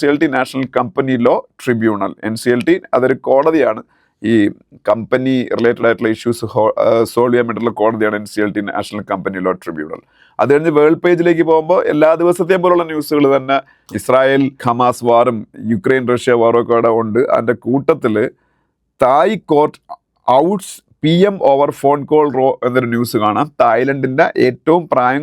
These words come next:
കുറഞ്ഞ പ്രൈം മിനിസ്റ്റർ ആയിരുന്നു, അതുപോലെ രണ്ടാമത്തെ ഫീമെയിൽ പ്രൈം മിനിസ്റ്റർ ആയിരുന്നു, ആ, പെറ്റോഗാൻ ഷിനവത്ര എന്ന് പറയുന്ന ലേഡി, ആ, പ്രൈം മിനിസ്റ്റർ. അവര്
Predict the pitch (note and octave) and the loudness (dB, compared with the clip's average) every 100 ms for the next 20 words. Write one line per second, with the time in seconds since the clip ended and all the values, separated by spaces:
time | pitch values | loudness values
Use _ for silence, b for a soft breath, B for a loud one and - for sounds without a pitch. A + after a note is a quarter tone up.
0 | D3 D#3+ D#3+ C3+ B2+ B2+ C3+ C#3 - B2+ | -2 -2 -2 0 0 0 -4 -6 0 0
1 | A#2+ D3+ - _ - A2 A#2+ C3 C3+ D#3+ | 0 -6 -12 _ -2 -2 0 0 0 0
2 | C3+ B2+ C#3+ E3 E3 D3+ - C3 C#3 D3 | 0 0 0 0 0 -2 -2 -4 -2 0
3 | C3 C3 C3 - - A#2 A#2 G3 - _ | 0 0 -4 -4 -2 0 -2 -8 -14 _
4 | _ _ _ _ - A2+ A#2 A2+ - _ | _ _ _ _ 0 2 2 0 -2 _
5 | B2+ A#2+ _ C#3+ C#3+ C3+ C#3 C#3+ C#3+ _ | -6 -6 _ 0 0 2 2 0 -4 _
6 | - C3+ C3 C3+ - B2+ A2+ A#2 A#2 A2+ | -6 -2 0 -2 0 0 0 0 0 2
7 | A2 A2+ A2 - G#2 G#2+ A2 C3+ - - | 0 0 -2 -6 -2 0 2 -2 -2 -2
8 | A2 G#2+ G#2+ G#2+ G#2+ A2+ D3+ - A2+ A2+ | 0 0 0 -2 -4 -4 -4 0 0 2